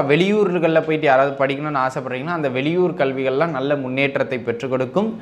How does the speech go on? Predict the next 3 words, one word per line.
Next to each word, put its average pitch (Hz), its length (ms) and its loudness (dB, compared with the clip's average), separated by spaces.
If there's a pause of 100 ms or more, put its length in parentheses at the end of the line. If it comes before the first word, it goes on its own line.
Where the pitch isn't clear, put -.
(380)
தாராளமாக 147 880 6
நீங்கள் 147 280 -2 (100)
முயற்சிக்கலாம். 110 840 -2